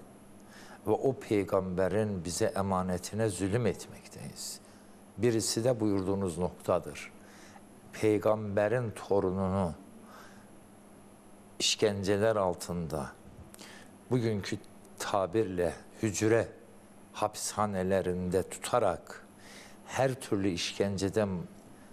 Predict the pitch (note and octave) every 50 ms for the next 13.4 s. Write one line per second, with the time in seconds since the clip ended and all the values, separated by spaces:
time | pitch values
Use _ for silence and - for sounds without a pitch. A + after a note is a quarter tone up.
0 | - - - - - - D#3 D#3 - - - - A2 G#2 G2 F2+ F#2+ - - G2+
1 | - - - - F2+ F2+ F#2+ G2 F#2 D#2+ E2+ G#2+ A#2 G#2+ - - - E2 F2 F2
2 | E2+ E2 D#2 G2+ A#2+ G#2 G2+ - - F#2+ G2 G2 G2 F#2 F#2+ F#2+ F#2+ F#2+ F#2 F2+
3 | F#2 F#2 F2 - - - A#2 G2 - - - - - - - - - - - -
4 | - - A2 F2+ G#2 G2 - - F#2 G#2 - - - - G2+ G2 F#2+ F#2 F#2 F#2
5 | G2 F#2+ G2+ A#2 A#2 G2+ - - - - - - - - - - - - - -
6 | - - - - A2+ G#2+ - - - A2+ A2 A#2+ G#2+ - - - - - - -
7 | - - - - - - - - - - G#2 - - - - G2+ G2 G#2 G2 F#2+
8 | F#2+ G2 G2 F#2+ G2 G2+ A2+ A#2 G#2+ F#2 E2+ D#2 - - - - - - - -
9 | - - G2 F2 F#2 G2 G2 G#2 A2+ A2+ A2+ A2 F#2 F#2 E2+ D#2 F#2+ G2+ F#2+ F#2
10 | F#2+ F#2 - G2 F2+ - - - - - G#2 G2+ G2 A2+ A2+ G#2+ G2+ F2+ F2 -
11 | - F2+ F2+ E2 - - - F#2+ F2+ F2 E2 E2 E2+ D#2 G2+ A2+ - - - -
12 | - - F#2 F#2 F#2+ F#2+ F#2+ - - F#2+ - - - F#2 F2+ F2 F2+ F#2+ F2 -
13 | - - - - - - - -